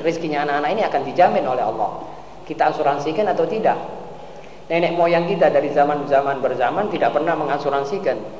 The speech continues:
Tapi alhamdulillah anak-anaknya yang, eh, dapat rezeki banyak ya, dapat banyak, yang dapat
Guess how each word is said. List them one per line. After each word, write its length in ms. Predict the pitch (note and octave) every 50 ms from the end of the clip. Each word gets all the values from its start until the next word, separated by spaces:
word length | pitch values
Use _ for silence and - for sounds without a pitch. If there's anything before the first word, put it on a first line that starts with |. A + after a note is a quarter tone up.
| - - - - - -
Tapi 240 | - D3 D3+ F3 F3
alhamdulillah 640 | E3 D3 E3 D#3 C#3+ C#3 C#3+ D#3+ G3+ G3+ E3 D#3 D3+
anak-anaknya 480 | D3 C#3 C3+ C#3+ B2+ B2+ C#3+ F3+ G3+ G3+ G3
yang, 160 | F3 D#3+ D#3 D#3+ - - - - - - - - - - - - - - -
eh, 640 | D3+ D3 C#3+ C#3 C#3 C3+ C3+ C3+ C3 B2+ C3 C3 B2+
dapat 320 | D3 C#3+ D3+ D3 D3 D3+
rezeki 480 | D3+ C#3+ C#3 C#3 C#3+ C3+ B2+ B2+ - - -
banyak 400 | C#3+ C#3 C#3 C#3+ C#3 B2+ G#2+ A#2
ya, 80 | C3 B2+
dapat 320 | - C#3+ D3 D#3 D3 -
banyak, 400 | D#3 D#3+ F3 G3+ A3 A3 G#3 F#3
yang 60 | E3+ D3+ C#3+ C#3
dapat 160 | - D3+